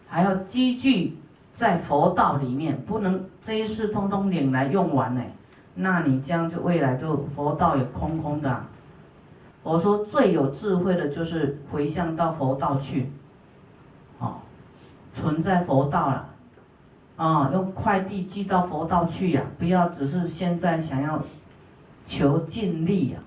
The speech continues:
哈，看到眼前的利益，这样就是很可惜。 <clears throat>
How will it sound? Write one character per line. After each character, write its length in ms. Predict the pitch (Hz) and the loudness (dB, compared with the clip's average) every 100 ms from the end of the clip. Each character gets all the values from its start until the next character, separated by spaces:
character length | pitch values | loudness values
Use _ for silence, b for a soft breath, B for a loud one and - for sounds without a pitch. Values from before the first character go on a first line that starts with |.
| - | -6
哈， 280 | 143 - - - | -4 -4 -8 -8
看 240 | 185 170 | -4 -2
到 240 | 165 160 - - - - | 0 -2 -6 -14 -16 -4
眼 240 | 143 135 | 2 2
前 240 | - 131 | 2 -2
的 120 | 139 147 | -2 0
利 120 | 180 | 0
益， 320 | 165 175 - - B B B B - | 2 0 -2 -6 B B B B -2
这 80 | |
样 160 | 196 190 | 0 2
就 60 | 180 | 2
是 120 | 180 | 2
很 140 | 175 | 0
可 220 | 175 131 120 | -2 -2 -2
惜。 320 | - 90 98 101 - - - - | -4 -8 -10 -12 -18 -20 -20 -6
<clears throat> 80 | - | 2